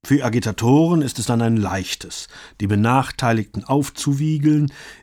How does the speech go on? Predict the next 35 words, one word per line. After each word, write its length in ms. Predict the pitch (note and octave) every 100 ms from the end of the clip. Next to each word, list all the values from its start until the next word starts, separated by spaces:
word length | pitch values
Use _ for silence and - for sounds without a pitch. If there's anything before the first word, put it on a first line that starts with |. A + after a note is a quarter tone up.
| _
indem 400 | - C3+ C#3 D3
sie 100 | A2+
sie 180 | G2 G2+
glauben 420 | B2 C#3 D3+ C#3+
machen, 320 | D3 C#3 C#3+ C3+
auf 240 | G#2 -
ihrer 340 | F3 F3+ D3 D3
Seite 320 | B2 G#2 -
zu 160 | - G2
kämpfen. 420 | - - - - _ _ _ _ _ _ _ _ _ _ _
Daraus 520 | B2+ G#2+ A2+ C3+ C3
können 240 | - C#3 C3
sich 260 | D3 C3+
alle 160 | E3 F#3+
möglichen 460 | A3 - A2 - F#2+
Schwierigkeiten 640 | G2+ F2+ F2+ - F2 A2
ergeben. 480 | G#2+ F#2+ F#2 G2+ G#2+ _ _ _ _ _ _ _ _ _ _ _ _ _ _ _
Wenn 300 | C3 E3 G#3+
sie 140 | G#3 E3+
reich 340 | D#3+ D3 -
sind 640 | - G#2 F#2+ _ - - - - _
und 160 | - G2+
den 100 | B2+
Armen 480 | D3 F3+ G3 G3+ F#3+
in 240 | C3+ A#2+
ihrem 300 | C#3 C3+ A2
Umfeld 600 | - E3+ E3 - D3+ -
helfen 400 | A#2+ G2+ - G2+
und 180 | G2+ G#2
diese 220 | D#3 E3
dank 380 | D#3+ G#3 G3 -
ihrer 180 | G#3+ G3
Hilfe 380 | D#3+ E3+ D3+ C3+
gesünder 420 | C3+ G3+ F3+ G#2+
leben 400 | G2+ G2 A2+